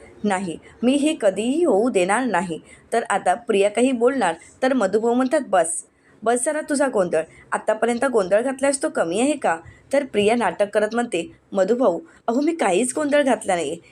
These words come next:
मी जरी काही केलं तरी तुम्हाला गोंधळ असं का वाटत आहे?" तर अर्जुन म्हणतो, "बस, बरं ठीक आहे. सायलीने तन्वीचं औक्षण करावं,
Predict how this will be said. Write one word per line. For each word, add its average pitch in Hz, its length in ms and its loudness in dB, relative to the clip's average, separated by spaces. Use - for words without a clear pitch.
मी 311 120 2
जरी 330 220 0
काही 233 300 0
केलं 240 300 0
तरी 269 100 2
तुम्हाला 311 300 -2
गोंधळ 247 340 0
असं 294 240 0
का 262 240 0
वाटत 294 360 -2
आहे?" 180 220 -2
तर 262 160 0
अर्जुन 202 320 0
म्हणतो, 226 280 2
"बस, 185 380 -2
बरं 302 200 2
ठीक 302 320 -2
आहे. 170 200 -8
सायलीने 208 580 0
तन्वीचं 262 400 -2
औक्षण 302 440 -2
करावं, 165 420 0